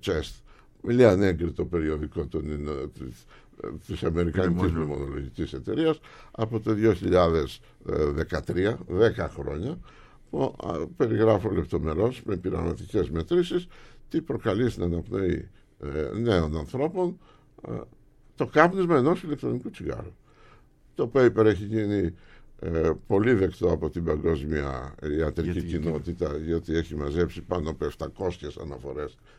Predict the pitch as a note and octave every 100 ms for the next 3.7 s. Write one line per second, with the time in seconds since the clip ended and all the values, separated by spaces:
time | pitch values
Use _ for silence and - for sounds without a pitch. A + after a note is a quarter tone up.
0 | - A#1 A#1+ C#2 D2+ E2 A#2+ E3+ F3 -
1 | - - - A2 G#2+ A2 A2 - - D#4
2 | C#3 - F3+ - - - - - A2+ C#3
3 | - B3+ - - A#2 A#2+ A3